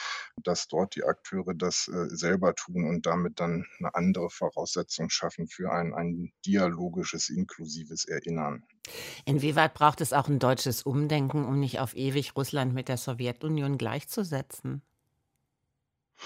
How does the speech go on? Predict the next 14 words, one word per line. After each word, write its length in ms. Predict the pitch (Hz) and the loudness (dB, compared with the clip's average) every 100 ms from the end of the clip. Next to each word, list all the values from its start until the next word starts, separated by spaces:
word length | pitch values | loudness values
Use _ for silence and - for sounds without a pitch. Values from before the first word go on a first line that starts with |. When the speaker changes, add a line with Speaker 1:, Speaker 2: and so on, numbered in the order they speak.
| - - - - - | -4 -4 -6 -8 -4
Speaker 1:
Ähm, 200 | 135 127 | 0 4
ich 120 | 123 - | 4 8
denke, 240 | 160 196 | 10 12
das 160 | 143 131 | 10 8
findet 380 | - 185 165 143 | 10 10 10 10
ja 100 | 131 | 8
bereits 600 | 123 107 110 110 - - | 8 8 8 8 4 4
statt. 460 | - 107 104 - | 4 6 4 2
Ähm, 460 | 90 92 92 87 85 | 0 4 4 2 0
ich 240 | 104 110 - | -4 -2 0
habe 140 | 135 - | 0 6
den 120 | 113 | 6
Eindruck, 420 | 104 117 113 101 | 8 8 8 6
dass, 380 | 110 98 - - | 4 4 2 -2